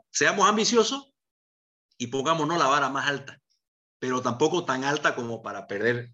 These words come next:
dinero ni perder tiempo. Entonces dijimos, vámonos a Chile,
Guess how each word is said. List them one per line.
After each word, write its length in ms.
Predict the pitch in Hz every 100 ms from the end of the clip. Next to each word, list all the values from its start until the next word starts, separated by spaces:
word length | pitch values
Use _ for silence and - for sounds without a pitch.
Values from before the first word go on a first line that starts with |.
| -
dinero 400 | 107 113 151 147
ni 120 | 110
perder 340 | 101 98 110
tiempo. 300 | 127 143 107 - - - -
Entonces 300 | - 131 123
dijimos, 360 | 131 151 180 175 120
vámonos 400 | 139 143 123 123
a 40 |
Chile, 300 | - 110 -